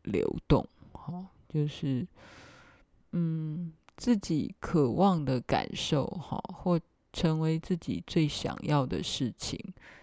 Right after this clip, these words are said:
最想要的那样的特质，也许是被爱、被完全的接受、被理解，真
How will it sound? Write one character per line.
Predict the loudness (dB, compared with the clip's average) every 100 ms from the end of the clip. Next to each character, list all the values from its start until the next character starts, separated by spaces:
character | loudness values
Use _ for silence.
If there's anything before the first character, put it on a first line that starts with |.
| _
最 | 2 4
想 | 4 0 -6 -4
要 | -4 -4
的 | -4 -6
那 | -4
样 | -4
的 | -6 -8
特 | -2 0 0 -6
质， | -10 -10 -10 -12 _ _ _ -2
也 | 0
许 | 0 -2
是 | -2 -6 0
被 | 2 2 0
爱、 | -2 -2 -4 -2
被 | 0
完 | 2 0 -2
全 | -6 -4
的 | -4
接 | -6 -4 -2 0
受、 | -2 -2 -2 -2 0
被 | 2
理 | 2 -2 -8 -12
解， | -14 -12 -12 -14 -20 -20 -20 -20 _
真 | 4 6 6